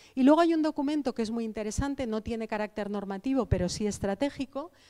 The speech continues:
que es la Agenda Urbana Española, que de alguna manera también quiere, eh, enmarcar el tipo de políticas locales,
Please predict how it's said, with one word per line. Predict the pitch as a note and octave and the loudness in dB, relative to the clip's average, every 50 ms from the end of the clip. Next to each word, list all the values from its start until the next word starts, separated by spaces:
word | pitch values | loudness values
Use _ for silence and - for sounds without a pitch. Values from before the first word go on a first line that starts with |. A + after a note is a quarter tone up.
| _ _ _ | _ _ _
que | - A#3+ | -10 -8
es | A3+ A3 | -6 -6
la | G#3+ | -8
Agenda | G3+ - A3+ G#3+ A3 A3 | -8 -8 -8 -8 -6 -4
Urbana | A3+ A#3 A3+ A3+ A3 G#3+ | -4 -4 -4 -4 -4 -6
Española, | G#3 - - G#3 G#3 A#3 B3+ B3+ B3 C4 C#4 D4+ - - - - _ | -6 -6 -6 -6 -4 -4 -4 -4 -6 -6 -8 -10 -14 -18 -20 -20 _
que | _ A3+ | _ -6
de | G#3 G#3 | -4 -4
alguna | G3+ G3+ G#3+ G#3+ A3 | -4 -6 -6 -8 -6
manera | A3 G#3+ G#3+ A3 A3 A3+ A3+ | -6 -6 -6 -6 -8 -8 -10
también | A3+ G3+ G3 G3 G3 A3 A#3 A#3 A#3+ B3+ C4 - _ _ _ _ _ | -10 -10 -10 -8 -8 -8 -8 -8 -8 -10 -12 -16 _ _ _ _ _
quiere, | - A3+ A3 G#3+ G#3+ G#3+ A3 A3 A3+ A3+ - - - | -8 -6 -4 -4 -4 -4 -4 -6 -8 -10 -12 -16 -18
eh, | G3+ F#3+ F#3 F#3 F#3 F#3 F3+ F3+ - _ | -18 -18 -16 -16 -16 -16 -16 -18 -18 _
enmarcar | - G#3+ G#3 G#3 G3+ G3+ G3 F#3 F#3+ - - B3 A#3+ A#3+ B3+ B3 | -16 -14 -14 -12 -12 -14 -14 -14 -16 -8 -4 -2 0 0 0 -2
el | A3+ G#3 F#3+ | -2 -4 -4
tipo | - A3+ G#3+ - A#3 | -6 -6 -4 -2 -2
de | A3+ A3 | -2 -2
políticas | - - G#3 G#3 A3 A#3 A3 B3 - - G#3+ G3+ G3+ | -2 -2 -4 -2 -2 -2 -4 -4 -4 -4 -4 -2 0
locales, | G#3+ G3+ G3 - A#3 A3+ A3+ A#3 A3+ A#3 B3+ C4+ C4 - - | 0 0 0 -2 -4 -4 -4 -4 -4 -6 -6 -8 -10 -12 -16